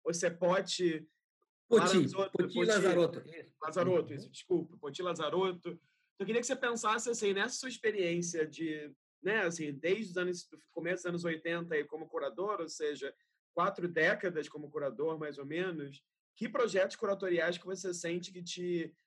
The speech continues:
Speaker 1: marcaram ou que definiriam um pouco as suas experiências? São projetos individuais, são projetos históricos,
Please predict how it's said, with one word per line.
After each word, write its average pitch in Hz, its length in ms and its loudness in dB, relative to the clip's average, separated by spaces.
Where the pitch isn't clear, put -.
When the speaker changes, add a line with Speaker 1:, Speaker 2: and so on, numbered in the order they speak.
Speaker 1:
marcaram 160 1080 -2
ou 175 180 0
que 175 120 -8
definiriam 190 800 0
um 175 120 -4
pouco 175 500 -2
as 156 140 -6
suas 190 220 0
experiências? 170 800 0
São 208 160 -2
projetos 180 440 0
individuais, 175 800 -2
são 185 180 -4
projetos 175 400 -4
históricos, 170 1040 -2